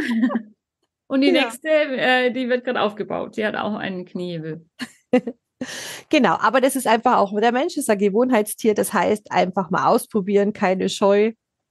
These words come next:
Speaker 2: Und dann sieht man, glaube ich, schon, was das für tolle Vorteile hat.
Speaker 1: Es ist ja aber auch kein Muss. Also man kann ja eine Taste benutzen.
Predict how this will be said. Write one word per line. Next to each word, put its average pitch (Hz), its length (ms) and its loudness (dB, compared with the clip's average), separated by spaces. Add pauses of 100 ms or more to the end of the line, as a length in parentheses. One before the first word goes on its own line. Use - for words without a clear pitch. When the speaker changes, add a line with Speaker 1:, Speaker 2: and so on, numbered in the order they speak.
(280)
Speaker 2:
Und 208 140 -2
dann 202 140 2
sieht 214 220 -4
man, 208 120 2
glaube 202 220 -2
ich, 196 80 -2
schon, 180 160 0
was 190 140 -2
das 202 140 -8
für 196 120 -8
tolle 196 240 0
Vorteile 175 480 -2
hat. 151 180 -8 (1500)
Speaker 1:
Es 226 120 0
ist 254 160 2
ja 220 140 4
aber 220 240 2
auch 214 240 -2
kein 180 520 -4 (480)
Muss. 247 600 2 (1000)
Also 190 600 -2
man 202 180 -2
kann 233 180 2
ja 247 80 4
eine 220 160 2
Taste 233 360 -2
benutzen. 208 720 -2